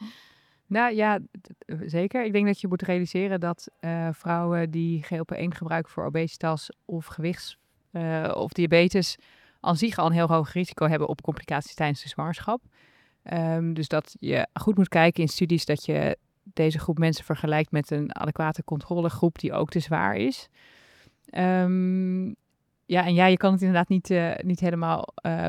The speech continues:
plannen. Nou, als je, we hebben gekeken in, eh, eh, dierstudies waaruit toch wel,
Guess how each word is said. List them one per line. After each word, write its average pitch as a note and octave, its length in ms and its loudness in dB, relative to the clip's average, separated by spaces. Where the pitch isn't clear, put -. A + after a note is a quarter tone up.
plannen. F#3+ 320 4
Nou, F3+ 120 4
als E3+ 100 0
je, - 200 -4
we - 100 -10
hebben F3 180 -2
gekeken F3 420 -2
in, D#3+ 240 0
eh, D#3+ 320 -4
eh, - 60 -8
dierstudies E3+ 640 0
waaruit - 460 -4
toch - 160 -8
wel, E3 300 0